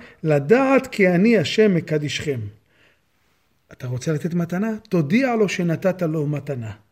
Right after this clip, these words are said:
וכך אמר הקדוש ברוך הוא למשה, "מתנה טובה יש לי בבית גנזי, ושבת שמה, ואני מבקש לתנה לישראל, לך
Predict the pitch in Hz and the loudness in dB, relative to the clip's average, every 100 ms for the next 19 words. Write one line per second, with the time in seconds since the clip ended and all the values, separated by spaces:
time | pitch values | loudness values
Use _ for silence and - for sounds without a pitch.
0 | _ _ - - - - _ _ _ _ | _ _ -20 -20 -20 -20 _ _ _ _
1 | _ _ 147 156 254 262 214 220 240 220 | _ _ -10 0 2 4 4 6 4 2
2 | 185 214 190 190 180 - 269 196 170 160 | 4 4 6 2 0 0 2 2 2 0
3 | 208 135 - - 165 165 170 185 196 294 | -2 -4 -8 -2 0 2 2 2 2 0
4 | 311 - 190 160 190 226 233 196 147 175 | -4 0 2 4 4 4 2 -6 -2 4
5 | 226 220 196 196 165 156 156 202 160 170 | 4 2 -2 0 0 0 4 4 4 2
6 | 170 156 135 156 170 226 254 - - _ | 2 0 0 0 0 0 -4 -12 -20 _
7 | - 143 180 - 175 156 226 240 - - | -6 0 0 2 0 2 0 0 -4 -4
8 | 175 170 233 262 - _ _ 147 160 165 | -2 0 -2 -6 -14 _ _ -2 2 2
9 | 180 262 233 160 151 - 226 240 - 180 | 2 2 2 0 -4 -4 -2 -2 -4 -4
10 | 165 - 180 190 190 160 131 - 147 160 | -6 -4 -2 0 0 -2 -6 -12 -10 -4
11 | 202 233 233 - _ _ _ 165 220 233 | -2 -2 -4 -12 _ _ _ -2 -2 -2
12 | - | -10